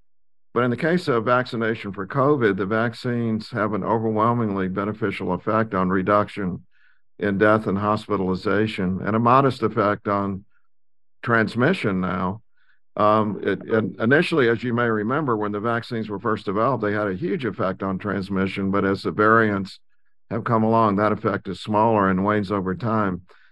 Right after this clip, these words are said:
But the effect on being dead, you know, I'm a cardiologist, I'm used to dealing with life and death.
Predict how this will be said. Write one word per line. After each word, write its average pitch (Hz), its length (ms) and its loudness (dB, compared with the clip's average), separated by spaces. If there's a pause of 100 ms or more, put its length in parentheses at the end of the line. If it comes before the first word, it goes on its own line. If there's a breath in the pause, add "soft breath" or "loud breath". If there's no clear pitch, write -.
(160 soft breath)
But 110 140 2
the 131 100 6
effect 151 400 4
on 110 220 4
being 123 300 0
dead, 110 580 -2 (140)
you 110 80 -6
know, 110 60 0
I'm 120 140 2
a 123 40 -2
cardiologist, 117 720 2
I'm 107 140 -4
used 110 140 -4
to 107 60 -10
dealing 110 240 2
with 101 100 -2
life 113 280 0
and 101 140 -6
death. 107 320 0